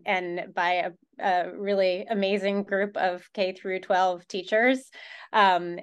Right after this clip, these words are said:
and so, you know, I love that my life is coming full circle to, you know, at age fifty,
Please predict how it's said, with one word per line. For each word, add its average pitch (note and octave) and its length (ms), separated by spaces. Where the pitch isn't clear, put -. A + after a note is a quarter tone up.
and G3 320
so, G3 540
you G3 140
know, F#3+ 160
I G#3+ 180
love G3+ 500
that F3+ 200
my F#3+ 200
life F#3 300
is F#3+ 160
coming F#3+ 380
full F#3+ 200
circle B3+ 760
to, F#3 420
you G3 100
know, F3+ 140
at F#3 300
age G3+ 360
fifty, B3+ 600